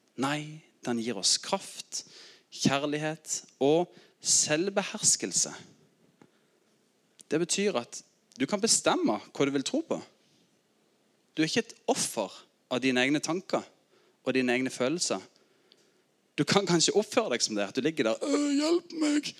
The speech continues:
Og av og til trenger vi hjelp. Av og til så trenger vi å gå til noen og snakke med noen. Av og til trenger vi til og med profesjonell hjelp. Det er utrolig ma-, mye godt som, som Tove også snakker om her, som kan være med og hjelpe oss til å få ting på plass.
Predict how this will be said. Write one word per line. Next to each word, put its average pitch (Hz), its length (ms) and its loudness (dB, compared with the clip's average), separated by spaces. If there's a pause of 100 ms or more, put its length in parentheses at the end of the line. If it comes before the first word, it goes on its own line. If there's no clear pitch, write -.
(440)
Og 160 100 0
av 175 100 2
og 175 60 -8
til 190 80 0
trenger 190 280 4
vi 110 100 4
hjelp. 95 280 -2 (600)
Av 160 80 2
og 156 80 -8
til 165 80 2
så - 140 0
trenger 180 340 2
vi 113 100 0
å 113 80 -2
gå 131 220 0
til 113 100 -4
noen 107 140 -2
og 113 80 0
snakke 135 320 -2
med 131 80 0
noen. 92 160 -6
Av 127 80 -4
og - 60 -4
til 160 120 0
trenger 165 240 2
vi 160 60 0
til 175 140 0
og - 20 -2
med 185 160 -4
profesjonell 196 640 0
hjelp. - 300 -8 (120)
Det - 140 -6
er - 220 -4
utrolig 202 440 -2
ma-, 139 220 -2
mye 151 240 4
godt 151 180 0
som, 123 280 0
som 135 200 -2
Tove 127 360 2
også - 180 -2
snakker 123 220 -2
om 113 80 -2
her, 123 140 0 (120)
som 123 160 -6
kan 131 80 -2
være 127 100 0
med 135 240 -2
og 135 120 0
hjelpe 131 320 -2
oss - 160 -16
til 120 120 -4
å - 40 -14
få 135 160 -2 (360)
ting 147 200 0
på 117 120 -6
plass. - 260 -2